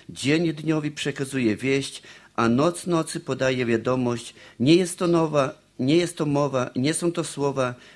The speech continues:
nie słychać ich głosu, a jednak po całej ziemi rozbrzmiewa ich dźwięk i do krańców świata dochodzą ich słowa. Tam na nich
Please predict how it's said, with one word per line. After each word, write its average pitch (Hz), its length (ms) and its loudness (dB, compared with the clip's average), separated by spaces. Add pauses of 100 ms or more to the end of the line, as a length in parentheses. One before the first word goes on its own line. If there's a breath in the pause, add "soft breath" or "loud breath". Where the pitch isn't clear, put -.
nie 120 200 2
słychać 143 680 -4
ich 104 160 -6
głosu, 127 480 -4 (340 loud breath)
a 123 80 -2
jednak 127 380 -2
po 113 140 -8
całej 160 440 -2
ziemi 139 400 -2
rozbrzmiewa 120 880 -6 (120)
ich 101 240 -6
dźwięk 117 380 -4 (480 loud breath)
i 135 100 2
do 131 140 0
krańców 165 500 -2
świata 147 540 -4 (480)
dochodzą 117 480 -4
ich - 200 -10
słowa. 110 460 -6 (500 loud breath)
Tam 170 260 0
na 165 100 2
nich 156 220 -2